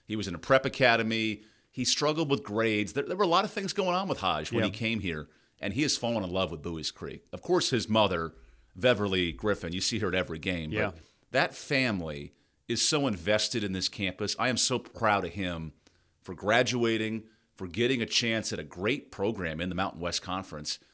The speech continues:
Speaker 1: and to elevate himself. That's the whole point of this experience, and Hajj has done so well in the six years.
Speaker 2: Yeah, and th-, and that was the plan all along. Hajj Malik Williams was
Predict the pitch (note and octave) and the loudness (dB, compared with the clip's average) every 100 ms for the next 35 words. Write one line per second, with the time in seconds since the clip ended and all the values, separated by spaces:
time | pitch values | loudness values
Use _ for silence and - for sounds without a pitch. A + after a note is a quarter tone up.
0 | _ - G#2+ G#2+ A2 G2 B2+ A#2+ B2+ C#3 | _ -6 -2 0 0 2 2 2 0 0
1 | A3 - D2+ - A2+ - D#3+ E3+ - E3+ | 0 -2 -4 -6 -6 -4 -4 -6 -2 -2
2 | D#3 C#3+ B2 - D3+ G#2+ E2+ G#2 F2 G#2+ | 0 -2 -2 -2 0 -2 -2 -4 -2 0
3 | A2+ G#2 E2+ F#2 - - - G2+ F2 D#2 | 0 -2 -4 -4 0 0 0 0 -2 -4
4 | D#2+ E2 - E2+ - D#2 D#2 - C#3 B2 | -6 -6 -6 -6 -10 -10 -8 2 6 6
5 | C3 D3+ D3+ D#3 E3 D#3+ B2+ A#2 - B2+ | 4 2 4 6 6 6 2 0 2 4
6 | B2 A#2 - A#2+ A#2 G#2 A2 A2+ A2+ A2+ | 4 4 2 4 4 4 4 6 4 4
7 | B2+ B2 C3 A#2 A#2 - A2 A#2 A2+ G#2 | 2 2 -2 0 -2 0 0 2 2 0
8 | F#2+ A2+ G2 - | 0 0 0 -6